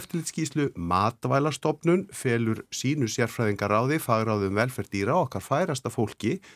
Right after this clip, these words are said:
í að leggja, eh, viðbótar mat á það og þar kemur afdráttarlaus niðurstaða um að veiðiaðferðirnar og, og þessar veiðar á, á langreiðum eða stórhvelum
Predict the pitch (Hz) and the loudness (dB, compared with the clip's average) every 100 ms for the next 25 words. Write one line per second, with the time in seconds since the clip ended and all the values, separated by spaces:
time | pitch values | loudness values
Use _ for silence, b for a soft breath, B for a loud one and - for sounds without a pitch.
0 | B B 107 113 127 - 117 101 - b | B B 2 2 0 0 0 0 -4 b
1 | b - 113 104 139 160 135 123 110 117 | b 0 2 4 4 2 -2 -2 0 0
2 | 143 - 98 - 71 - - - b b | 0 -2 -6 -2 -4 -4 -16 -20 b b
3 | b - 110 143 190 - - 131 - 147 | b 2 4 4 2 -6 -4 -2 0 0
4 | 143 - 139 135 131 123 127 131 131 123 | 2 2 0 0 -4 -4 -2 0 0 2
5 | 107 98 - 127 127 87 101 147 104 107 | 2 0 -2 -2 0 0 0 0 0 0
6 | - - 80 95 151 156 143 - 135 131 | -2 -6 0 2 2 2 0 -2 -4 -2
7 | 135 139 - - 101 - 95 127 127 139 | -2 -4 -6 -4 -2 -4 -6 -4 -2 0
8 | 107 120 139 139 139 - 123 131 131 120 | 2 2 2 2 0 -2 0 2 2 0
9 | 107 98 90 110 160 82 90 - 110 127 | 0 0 0 2 2 -2 -6 -2 -2 0
10 | 143 143 190 | 0 0 0